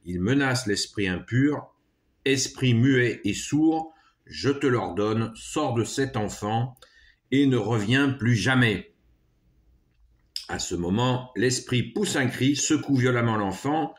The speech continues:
et sort. L'enfant était resté comme mort et plusieurs disaient, «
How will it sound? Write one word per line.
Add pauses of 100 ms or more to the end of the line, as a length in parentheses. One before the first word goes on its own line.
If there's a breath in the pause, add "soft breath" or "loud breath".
(720 soft breath)
et
sort. (240)
L'enfant
était
resté
comme
mort (120)
et
plusieurs
disaient, «